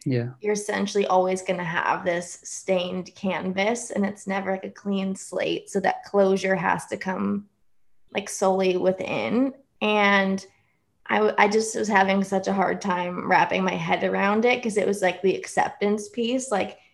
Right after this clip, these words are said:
Speaker 2: you
Speaker 1: Yeah.
Speaker 2: accept it, and that means that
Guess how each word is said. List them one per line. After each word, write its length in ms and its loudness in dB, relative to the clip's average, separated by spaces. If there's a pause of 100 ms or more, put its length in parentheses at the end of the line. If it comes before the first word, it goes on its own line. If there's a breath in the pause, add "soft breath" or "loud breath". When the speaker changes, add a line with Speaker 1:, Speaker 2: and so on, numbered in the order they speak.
(140 soft breath)
Speaker 2:
you 100 4
Speaker 1:
Yeah. 60 4
Speaker 2:
accept 480 -4
it, 300 2 (200)
and 140 4
that 180 0
means 640 -2
that 540 4